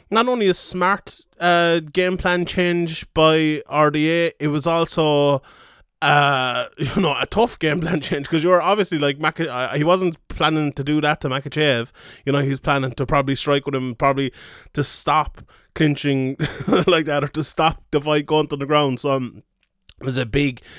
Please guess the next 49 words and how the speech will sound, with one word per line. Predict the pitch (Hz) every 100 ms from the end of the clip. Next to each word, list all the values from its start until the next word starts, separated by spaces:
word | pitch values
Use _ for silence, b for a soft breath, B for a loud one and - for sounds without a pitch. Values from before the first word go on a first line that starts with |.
| B -
a | 131
big | 156 147
sea | - 175 160
change, | - 151 135 131 117 B B B
I | 131
suppose, | 135 147 143 139
in, | 139 135
in | 139 139
the |
tur-, | 120 147 143
in, | 139 135 131
uh, | 131 131 131 123 113 -
in, | 131 135
in | 143
quick | 139 165 147
order | 151 156 139
for | - 139
R | 139
D | 135 135
A. |
So | 127
you | 131
have | 139 139
to | 131
give | 131
him | 131
credit, | 143 135 123 B B B
uh, | 131 120
for | - 143
that. | 147 131 B B -
I, | 180 180 - 87 - -
I | 160
don't | 196 247
think | 220 190
we |
can | 180 170 156 147 135 143
gloss | 160 156 170
over | 160 143
the | 135
weight | 135 147 151
cut | - 131 -
though, | 131 123
because | 107 - 135 123 B B B B _
Felder | 202 220 220
said | - 190
he | 175
was | 156 147
low | 143 156
eighties, | 156 156 151 151 151 151 - -